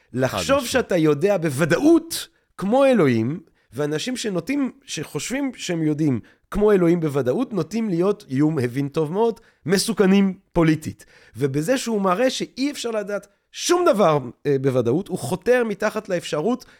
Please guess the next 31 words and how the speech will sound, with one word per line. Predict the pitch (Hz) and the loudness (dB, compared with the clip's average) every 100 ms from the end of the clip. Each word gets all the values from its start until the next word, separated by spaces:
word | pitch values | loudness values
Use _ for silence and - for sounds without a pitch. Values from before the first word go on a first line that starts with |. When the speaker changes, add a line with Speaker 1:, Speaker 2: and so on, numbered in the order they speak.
| _ | _
Speaker 1:
לטעון | 131 151 226 233 | -4 0 0 0
שאני | 202 165 | 0 -2
יודע | 147 135 127 233 | -2 0 2 2
בוודאות | 214 165 151 139 156 139 - _ _ | 2 2 2 2 2 2 -4 _ _
מה | 113 175 | -2 2
אלוהים | 226 190 170 | 4 4 4
רוצה, | 143 123 - 208 226 - _ | 2 -2 0 0 0 -6 _
ואם | 143 165 | -4 -2
אני | 156 | -2
יודע | 139 | 0
בוודאות | 156 139 131 147 156 | 0 0 -2 -2 -2
מה | |
אלוהים | 147 143 127 | 0 0 -2
רוצה, | 135 233 233 | -2 0 0
אני | 135 | 0
יודע | 120 127 139 | -4 -2 -2
מי | 123 | -2
הוא | 107 | 0
לא | 120 175 | 4 4
רוצה, | 202 214 220 220 220 _ - | 4 2 2 0 -2 _ -10
ואז | 120 139 160 | -2 0 0
אני | 151 143 | 0 -4
יכול | 127 156 | -4 -4
גם | 143 | -2
להשתמש | 131 - 135 139 | -4 -6 -6 -4
בכל | 127 120 - _ 165 | -4 -6 -6 _ -4
מיני | 156 156 | -2 -2
אמצעים | 151 156 147 | -2 -2 0
אלימים | 139 147 165 269 214 151 | 2 4 6 6 4 2
כדי | 131 113 120 - _ - | -2 -2 -2 -2 _ -8
להשתיק | 120 - - 208 - | -4 -4 -2 -2 -2